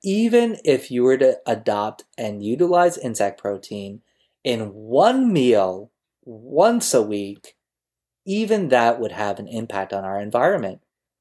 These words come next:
Similar to the whole idea and concept behind Meatless Monday, right? Even that would have an impact on our environment.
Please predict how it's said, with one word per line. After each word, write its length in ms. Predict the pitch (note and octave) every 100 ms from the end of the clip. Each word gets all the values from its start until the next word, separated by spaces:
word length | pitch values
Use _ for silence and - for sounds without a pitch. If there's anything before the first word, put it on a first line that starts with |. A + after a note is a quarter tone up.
| _
Similar 420 | - G#3 A3 A3+
to 140 | A3 F3
the 120 | D#3
whole 340 | - E3 E3
idea 300 | B2+ A#2+ A#2+
and 100 | A2
concept 400 | - A2+ G#2+ G#2+
behind 400 | F#2+ G2+ G#2 G2
Meatless 400 | G#2 A2 G#2+ -
Monday, 540 | G#2+ A#2 G#2 F#2 F#2 _ _ _ _ -
right? 320 | G#2 C3 D3 _ - _
Even 320 | D#3+ D#3+ C#3
that 260 | A#2 A2+ C3+
would 120 | A#2
have 160 | G#2+ A2+
an 100 | A#2
impact 480 | A2 F#2+ G#2+ -
on 80 | A2
our 140 | A#2+ B2
environment. 600 | C3 D#3+ F#3 A#2 G2+